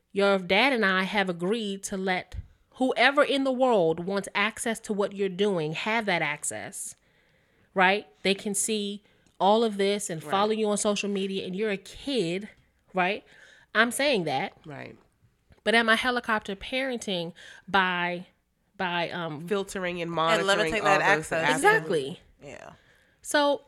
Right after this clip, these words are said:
Speaker 1: right, you don't get to have your cake and eat it too.
Speaker 2: Right.
Speaker 3: Mm-mm.
Speaker 1: You know, you just
Speaker 2: Pick a side.
Speaker 1: just send 'em out into the world
Speaker 3: Good luck.
Speaker 1: or nothing.
Speaker 3: Right.
Speaker 2: No, that's,
Speaker 1: So.
Speaker 2: that's, it's so true. I just,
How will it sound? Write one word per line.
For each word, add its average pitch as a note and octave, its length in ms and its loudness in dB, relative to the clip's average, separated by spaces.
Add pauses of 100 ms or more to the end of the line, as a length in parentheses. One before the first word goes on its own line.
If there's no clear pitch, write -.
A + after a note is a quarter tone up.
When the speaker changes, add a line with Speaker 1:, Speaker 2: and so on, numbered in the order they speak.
Speaker 1:
right, E4+ 200 2
you C4+ 80 -2
don't D#4 160 2
get F4+ 140 0
to E4 80 2
have C#4+ 160 0
your C#4+ 60 -4
cake D4 140 2
and C4+ 100 0
eat C4 120 -4
it B3 80 -8
too. F#4 280 -2
Speaker 2:
Right. C3 200 -12
Speaker 3:
Mm-mm. - 260 -20 (160)
Speaker 1:
You B3+ 80 -2
know, B3+ 140 4
you B3 140 0
just B3 120 -2
Speaker 2:
Pick - 180 -4
a E3 80 -2
side. C3+ 360 -8
Speaker 1:
just G3+ 200 0
send A3+ 180 2
'em C4 60 0
out B3+ 120 0
into B3+ 180 -2
the B3+ 80 0
world A#3 560 4 (160)
Speaker 3:
Good F#3+ 140 -2
luck. A#3+ 240 8
Speaker 1:
or G3+ 280 0 (280)
nothing. A3 500 0 (240)
Speaker 3:
Right. D#3+ 260 -20 (380)
Speaker 2:
No, F3 220 -16
that's, G#3+ 220 -10
Speaker 1:
So. F#3 80 -6
Speaker 2:
that's, F3+ 260 -4
it's F#3 160 -8
so F#3+ 220 -6
true. D3 380 -6
I E3 120 0
just, F3 240 -8